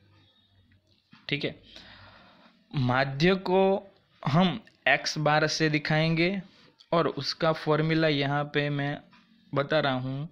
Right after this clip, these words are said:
एक्स बार is equal to sigma एफ़ आई into एक्स आई। देखो, सिग्मा, सिग्मा का मतलब होता है सभी का योग,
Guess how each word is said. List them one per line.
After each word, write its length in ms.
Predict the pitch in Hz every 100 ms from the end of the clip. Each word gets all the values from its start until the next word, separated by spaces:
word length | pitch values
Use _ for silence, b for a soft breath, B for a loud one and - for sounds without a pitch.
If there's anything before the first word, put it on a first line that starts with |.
| b b b b b b
एक्स 340 | 120 151 -
बार 280 | 160 165 170
is 200 | 147 139 156
equal 300 | 160 170 151
to 120 | 120 117
sigma 640 | - 156 156 170 175 175 -
एफ़ 360 | 131 143 - 180
आई 260 | 185 165
into 360 | 143 139 151 143
एक्स 320 | 143 143 -
आई। 80 | 117
देखो, 340 | 120 131 185 156
सिग्मा, 640 | - 143 147 165 156 131 - _ _ _ - B B B B B
सिग्मा 480 | - 143 156 165 170
का 200 | 165 170
मतलब 460 | 151 139 160 147 139
होता 300 | 135 131 135 135
है 280 | 131 143 170
सभी 460 | - 131 123 135 143
का 180 | 139 131
योग, 500 | 123 143 156 127